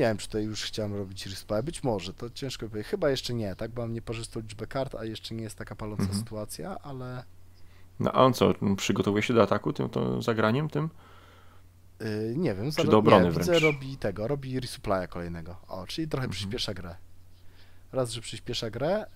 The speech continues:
Speaker 1: yy, czy tam przetas swój, a dwa, że pewnie jeszcze jak-, jakieś karty chciał sobie podmienić. O, i patrz teraz, co robi. Płaci trzy karty, żeby jeszcze jednego
Speaker 2: Mhm.
Speaker 1: Mujahedina sobie,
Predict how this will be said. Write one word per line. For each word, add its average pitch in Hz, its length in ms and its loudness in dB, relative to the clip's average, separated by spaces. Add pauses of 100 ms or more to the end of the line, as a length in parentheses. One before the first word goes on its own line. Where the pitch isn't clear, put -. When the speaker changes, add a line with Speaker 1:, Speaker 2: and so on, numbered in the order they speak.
(120)
Speaker 1:
yy, 120 460 -10
czy - 200 -12
tam 107 160 -6
przetas 117 340 -6
swój, 208 460 -8
a 127 440 -4
dwa, 139 300 2
że 127 140 -6
pewnie 117 300 -8
jeszcze 110 220 -6
jak-, - 200 -14
jakieś - 240 -12
karty 98 300 -2
chciał 90 180 -10
sobie - 220 -14
podmienić. 113 580 -8 (720)
O, 113 160 2
i 107 40 0
patrz 135 220 2
teraz, 117 260 -2
co - 120 -6
robi. 143 300 -6
Płaci - 360 -4
trzy - 280 0
karty, 151 500 0 (260)
żeby 110 240 -6 (140)
jeszcze 160 300 0
jednego 131 260 -4
Speaker 2:
Mhm. 120 160 -8
Speaker 1:
Mujahedina 113 420 -4
sobie, 107 440 -8